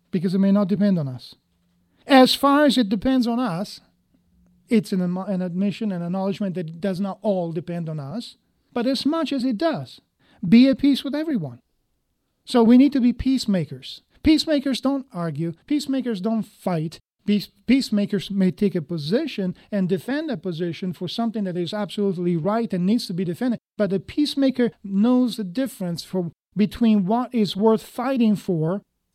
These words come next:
like truth and other good things, between that and what is not worth fighting for, like an impression or a, a little feeling that is gone, is here today and gone tomorrow.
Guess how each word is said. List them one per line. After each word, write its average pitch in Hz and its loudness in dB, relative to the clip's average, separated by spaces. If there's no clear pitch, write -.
like 185 -2
truth 233 2
and 175 -2
other 190 0
good 202 4
things, 170 -6
between 190 2
that 202 0
and 196 2
what 226 0
is 247 -4
not 311 -6
worth 180 0
fighting 151 -6
for, 147 -14
like 208 0
an 226 2
impression 240 -4
or 247 -2
a, 240 -4
a 247 -6
little 254 -2
feeling 202 -2
that 165 -2
is 185 -4
gone, 220 0
is 208 -2
here 233 2
today 214 -2
and 196 0
gone 214 -2
tomorrow. 208 -2